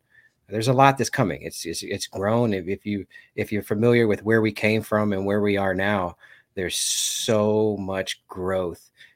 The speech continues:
and involvement over the last few years that, um, and ha-,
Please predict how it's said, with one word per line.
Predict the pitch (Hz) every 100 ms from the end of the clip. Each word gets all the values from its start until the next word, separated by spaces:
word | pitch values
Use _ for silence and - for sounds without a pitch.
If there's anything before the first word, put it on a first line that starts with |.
| _
and | 98 90 85 87
involvement | - 95 87 - 95 95 98 - 87 78 73
over | 85 85
the | 85
last | 87 87 -
few | - 92 87
years | 87 92 87 82 80 - - -
that, | 82 80
um, | 82 80 76 _ _ _ _
and | 98 87
ha-, | -